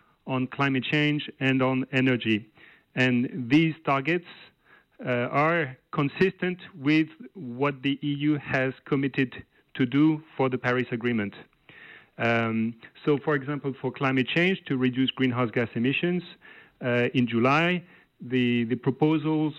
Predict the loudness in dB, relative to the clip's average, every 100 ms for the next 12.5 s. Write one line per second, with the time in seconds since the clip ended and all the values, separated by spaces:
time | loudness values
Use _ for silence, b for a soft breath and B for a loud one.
0 | -2 0 2 0 -2 -2 -2 -2 0 0
1 | 2 2 2 0 0 0 2 0 0 0
2 | 0 0 -2 0 0 0 0 0 2 0
3 | -2 -4 -10 _ _ _ _ _ -20 -12
4 | -6 -4 -4 -2 0 0 -2 -2 -2 -4
5 | -6 -4 -6 -4 -4 -2 0 0 -2 0
6 | 0 0 -8 B B B B 0 0 2
7 | 2 2 0 -2 -2 0 -2 0 0 2
8 | -2 -2 -2 0 0 -2 -2 -2 -2 -4
9 | -2 0 0 2 -2 -4 -20 -20 -20 B
10 | -2 0 2 0 -2 -4 -2 0 0 -2
11 | -4 -4 -4 -6 -2 -2 0 -2 -2 -2
12 | 0 -2 0 0 0